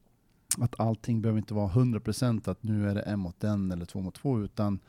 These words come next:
det kanske finns en del restriktioner. Man kan försöka fokusera på vissa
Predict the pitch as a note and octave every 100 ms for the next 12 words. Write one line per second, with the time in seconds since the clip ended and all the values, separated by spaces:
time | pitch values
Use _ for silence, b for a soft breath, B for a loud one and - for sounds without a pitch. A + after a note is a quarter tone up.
0 | B B B B - - A2 - A#2+ A2
1 | A2+ G#2 G#2 G#2 - A2 - B2 C3 B2+
2 | B2+ B2 A#2+ b b b b _ G#2+ -
3 | G#2 - G#2 - A2+ - - A#2 A2 G2+
4 | G2 G2 F2+ G2 F#2+ F#2+